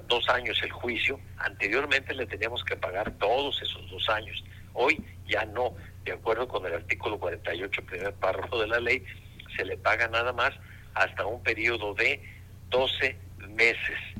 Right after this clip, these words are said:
y se le tiene que pasar, pagar también, si el juicio no ha terminado, intereses, eh, equi-, equivalentes al dos por ciento mensual respecto de quince meses de salario. Es decir,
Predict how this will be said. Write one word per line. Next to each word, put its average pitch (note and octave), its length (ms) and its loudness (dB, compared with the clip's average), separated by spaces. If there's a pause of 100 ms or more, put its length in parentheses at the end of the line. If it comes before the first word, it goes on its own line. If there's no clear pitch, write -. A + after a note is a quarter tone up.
(280)
y - 140 -2
se - 140 4
le F2+ 140 -2
tiene E3+ 280 4
que F#3 120 2
pasar, - 400 0
pagar G2+ 420 6
también, D3 480 2 (460)
si F#2 80 2
el F2+ 100 -4
juicio - 320 4
no G2 120 2
ha - 100 0
terminado, B2+ 640 4 (300)
intereses, A2 720 2 (360)
eh, F#2 240 -4 (140)
equi-, - 260 -6
equivalentes G#2 640 0
al - 120 0
dos G#2+ 180 0
por - 180 -2
ciento A2+ 320 0
mensual - 480 0 (380)
respecto - 640 -2
de B2 260 6 (580)
quince C#3 360 2
meses G#2 320 -2
de F2+ 160 -4
salario. E2 460 -2 (400)
Es C3 120 4
decir, A2 380 2